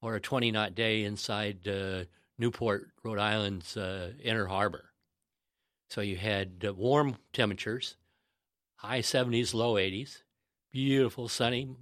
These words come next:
days, and with the exception of the days when the, uh, rain was, uh, coming down on those windy days.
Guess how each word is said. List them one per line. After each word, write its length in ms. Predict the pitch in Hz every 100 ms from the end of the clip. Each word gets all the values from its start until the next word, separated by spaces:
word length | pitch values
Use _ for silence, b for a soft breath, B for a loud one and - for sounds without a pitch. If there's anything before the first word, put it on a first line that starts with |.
| -
days, 420 | 110 107 127 - b b b
and 80 | 104
with 140 | 101 101
the 60 |
exception 420 | 95 - 113 -
of 60 | 110
the 100 | 104
days 380 | 107 110 110 -
when 160 | 107
the, 320 | 101 101 101 101
uh, 60 |
rain 280 | 107 123 120
was, 300 | 117 95 -
uh, 320 | 107 98 92 - b b _
coming 240 | 127 120 107
down 240 | 113 113
on 80 | 107
those 180 | 101 90
windy 300 | 117 110 101
days. 420 | 90 92 135